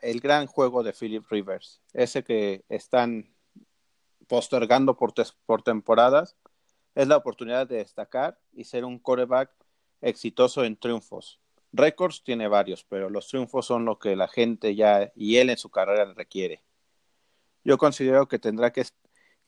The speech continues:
que tendrá que esperar porque Patriotas en postemporada son muy sólidos. Son unos Patriotas completamente diferentes que juegan en temporada regular. Parece que ellos comienzan a jugar la temporada en noviembre, diciembre y de ahí van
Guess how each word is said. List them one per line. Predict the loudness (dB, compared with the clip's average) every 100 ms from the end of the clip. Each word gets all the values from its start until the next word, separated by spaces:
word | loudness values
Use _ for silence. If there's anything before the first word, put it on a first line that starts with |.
| -4
que | 2 2
tendrá | 0 0 2
que | 2
esperar | 0 0 2 2 2
porque | -4 -12 -8
Patriotas | -8 -4 -4 -6 -8
en | -10
postemporada | -10 -10 -10 -6 0 2 2
son | -2 -8
muy | -8
sólidos. | -4 -2 -2 -4 -6 -6 -20 _ _ _ _ _ _ _
Son | -2 -2 -2 _
unos | -4 -4
Patriotas | 0 -2 -2 -4 -6
completamente | -6 -2 0 0 -4 -4 -4
diferentes | -4 -4 -4 -2 -4 -4
que | -6
juegan | 2 4 4 2
en | -2
temporada | -6 0 4 4 4
regular. | 0 -4 -6 -4
Parece | -2 0 0 -2
que | 0
ellos | 0 -2
comienzan | -8 -6 -6 -8 -10
a |
jugar | -10 -2 -2 -2
la | -4
temporada | -10 -16 -8 -2 0 2 0
en | -2 -10 -20 _ _ _ _
noviembre, | -6 -2 2 2 2 -2
diciembre | -6 -4 0 2 2
y | 2
de | 2
ahí | 0 0
van | 2 2 2